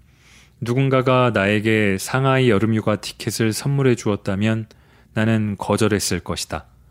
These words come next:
그만큼 상하이는 여름에 가족과 여행을 갈 만한 도시가 아니다.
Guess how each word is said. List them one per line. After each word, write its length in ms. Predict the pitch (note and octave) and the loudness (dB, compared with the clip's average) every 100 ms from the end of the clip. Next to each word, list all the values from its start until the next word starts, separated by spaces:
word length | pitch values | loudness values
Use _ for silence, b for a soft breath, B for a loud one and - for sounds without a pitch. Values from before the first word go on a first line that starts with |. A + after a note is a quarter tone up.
| b b b b b b | b b b b b b
그만큼 420 | - C#3 C#3 C#3+ | -2 0 0 -2
상하이는 880 | C3 C#3 C#3 C3+ C3 C3 A2+ F2 F#2+ G#2+ | 0 0 2 2 4 2 2 -2 -6 -2
여름에 420 | G#2+ B2 A#2+ A#2 | 2 2 2 0
가족과 640 | - - A#2 - B2 A#2 | -4 -2 -2 0 0 2
여행을 380 | G2+ G2 G#2 G#2 | 2 0 0 0
갈 140 | F#2+ F#2 | 0 -2
만한 280 | F2+ F#2 | -2 -4
도시가 380 | F2+ - - - | -6 -8 -8 -6
아니다. 340 | G#2 F#2 - | -6 -8 -12